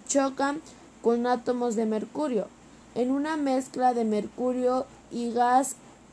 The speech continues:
argón en el interior de la bombilla. Cuando el electrones de los átomos de mercurio absorben energía de las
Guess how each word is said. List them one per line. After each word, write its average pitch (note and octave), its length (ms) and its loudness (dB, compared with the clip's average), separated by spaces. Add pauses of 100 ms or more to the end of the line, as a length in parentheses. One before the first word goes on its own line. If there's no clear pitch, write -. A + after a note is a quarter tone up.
(100)
argón B3 720 2
en A#3 180 0
el A3+ 160 0 (140)
interior A#3 640 2
de A#3 140 0
la A#3 100 4
bombilla. A#3+ 600 0 (360)
Cuando C4+ 420 2 (140)
el C4 240 0 (1080)
electrones D4+ 840 -2
de C4 120 0
los A#3+ 240 -2
átomos C4 560 0
de B3 100 0
mercurio A3+ 640 0
absorben B3+ 540 0
energía A#3+ 640 -2
de A#3 180 -2
las G#3 280 -2